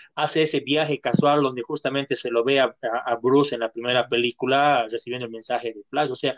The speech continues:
de alguna manera creo que muchos nos hemos ido haciendo, formando lo que es la idea de cómo puede haber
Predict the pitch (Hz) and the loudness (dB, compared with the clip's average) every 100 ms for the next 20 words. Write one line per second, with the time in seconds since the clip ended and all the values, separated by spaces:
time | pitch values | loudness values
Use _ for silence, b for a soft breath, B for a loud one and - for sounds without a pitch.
0 | B B B 151 151 196 196 185 185 185 | B B B 4 6 6 6 4 4 4
1 | 180 180 180 165 160 175 160 151 165 151 | 4 2 4 2 2 2 2 2 0 0
2 | 147 156 143 151 151 139 - 139 139 156 | 2 4 2 2 2 2 2 0 4 4
3 | 131 123 147 139 123 131 131 131 - 165 | 2 2 2 2 2 2 2 0 0 2
4 | 196 208 175 160 147 165 | 2 4 4 4 4 4